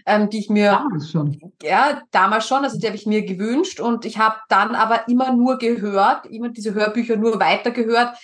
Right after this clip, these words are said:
Speaker 1: wenn ich meine Übungen gemacht habe.
Speaker 2: Ah,
Speaker 1: Ja,
Speaker 2: ja,
Speaker 1: weil
Speaker 2: gut.
Speaker 1: Fernsehen oder so daneben bei, das ging nicht, das hätte mich zu sehr abgelenkt. Es ist auch sehr viel Konzentration bei den, bei den Übungen notwendig, aber so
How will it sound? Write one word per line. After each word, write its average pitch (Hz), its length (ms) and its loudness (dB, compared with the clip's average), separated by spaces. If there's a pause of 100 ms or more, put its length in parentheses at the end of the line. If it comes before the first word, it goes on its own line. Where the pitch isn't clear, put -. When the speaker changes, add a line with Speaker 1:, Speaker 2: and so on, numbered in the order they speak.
(140)
Speaker 1:
wenn 214 160 -2
ich 226 100 -8
meine 226 200 -2
Übungen 214 360 -2
gemacht 165 380 -4
habe. 135 300 -4 (420)
Speaker 2:
Ah, 185 340 -2
Speaker 1:
Ja, 180 300 2
Speaker 2:
ja, 240 140 -10
Speaker 1:
weil 214 240 2
Speaker 2:
gut. 143 80 -10
Speaker 1:
Fernsehen 240 420 2
oder 240 160 0
so 233 160 -4
daneben 226 400 -4
bei, 208 160 4
das 208 200 -4
ging 214 180 -2
nicht, 240 160 0
das 214 100 -12
hätte 214 220 -4
mich 208 120 -4
zu 233 120 -8
sehr 196 180 0
abgelenkt. 220 520 -2
Es 208 100 -6
ist 202 120 -4
auch 196 100 -2
sehr 196 180 -2
viel 208 120 -8
Konzentration 202 800 -6
bei 208 120 0
den, 208 340 -6
bei 208 140 -2
den 208 160 -6
Übungen 220 380 -8
notwendig, 220 540 -6
aber 202 200 -4
so 226 380 -2